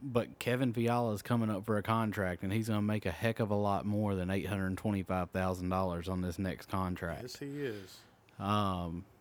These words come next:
Speaker 1: U C Saros is up for a new contract at the end of this year. Um, I think he's only making six hundred twenty-five thousand right now, but he's gonna jump up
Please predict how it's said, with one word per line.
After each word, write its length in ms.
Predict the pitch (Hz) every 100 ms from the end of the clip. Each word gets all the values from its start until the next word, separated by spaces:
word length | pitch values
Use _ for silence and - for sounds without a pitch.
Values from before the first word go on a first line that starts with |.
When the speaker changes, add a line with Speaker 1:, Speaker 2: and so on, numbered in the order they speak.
| -
Speaker 1:
U 200 | 107 120
C 160 | 127 120
Saros 600 | - 120 113 104 101 -
is 120 | 110
up 180 | 104 90
for 120 | 113
a 60 | 107
new 180 | 107 107
contract 580 | 117 104 101 104 95 -
at 120 | 95
the 160 | 98
end 120 | 101 98
of 100 | 92
this 300 | 107 - 104
year. 320 | 90 85 85 - - - - - - -
Um, 720 | 98 110 104 101 92 92 90 - - - - -
I 120 | 101
think 220 | 139 123
he's 160 | 123 120
only 160 | 113
making 320 | 107 107 104
six 280 | 95 - 104
hundred 260 | 113 98 95
twenty-five 540 | 113 104 95 95 92
thousand 440 | 101 98 95 92 95
right 220 | 90 85
now, 380 | 101 98 85 87
but 160 | 101 98
he's 200 | 131 139
gonna 220 | 131 117
jump 320 | 113 110 101
up 260 | 104 98